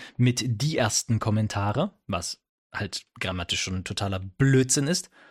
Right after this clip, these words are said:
Aber man könnte sich da wenigstens noch so halb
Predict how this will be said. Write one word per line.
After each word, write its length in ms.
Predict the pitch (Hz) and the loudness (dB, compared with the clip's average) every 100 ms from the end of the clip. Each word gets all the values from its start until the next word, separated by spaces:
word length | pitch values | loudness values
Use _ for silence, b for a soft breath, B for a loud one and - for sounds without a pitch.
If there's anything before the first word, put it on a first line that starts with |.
| b b b b _ | b b b b _
Aber 320 | 127 135 127 | 2 4 4
man 280 | 135 135 127 | 4 2 4
könnte 500 | - - 147 226 185 | 0 0 0 2 0
sich 160 | 151 135 | 0 2
da 180 | 123 113 | 2 4
wenigstens 440 | 123 170 127 - | 4 4 2 0
noch 100 | 120 | 0
so 240 | - 127 113 | 0 -2 -2
halb 720 | - - - 131 120 104 | -6 -2 2 4 4 2